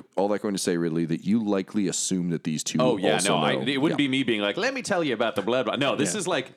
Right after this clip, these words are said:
Speaker 2: I know this shit. It's the same thing that happened in the bar where I'm like, "How could you fucking break this rule?" And he's like, "It's a rule?" <laughs> I'm like, "This is a law?" And I'm like, "Ah!"
Speaker 1: Yeah, totally. Uh, okay, so with that, uh, and with a plan in mind, um, yeah, Martha's looking, uh, to answer your <laughs> earlier question, Tyler,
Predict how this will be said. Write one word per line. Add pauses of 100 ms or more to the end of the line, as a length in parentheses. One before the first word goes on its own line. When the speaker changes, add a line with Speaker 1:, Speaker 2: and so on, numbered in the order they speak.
Speaker 2:
I
know
this
shit.
It's
the
same
thing
that
happened
in
the
bar
where
I'm
like,
"How
could
you
fucking
break
this
rule?"
And
he's
like,
"It's
a
rule?"
<laughs>
I'm
like,
"This
is
a
law?"
And
I'm
like,
"Ah!" (300)
Speaker 1:
Yeah,
totally. (340)
Uh,
okay,
so
with
that,
uh,
and
with
a
plan
in
mind,
um, (140)
yeah,
Martha's
looking,
uh, (140)
to
answer
your
<laughs>
earlier
question,
Tyler,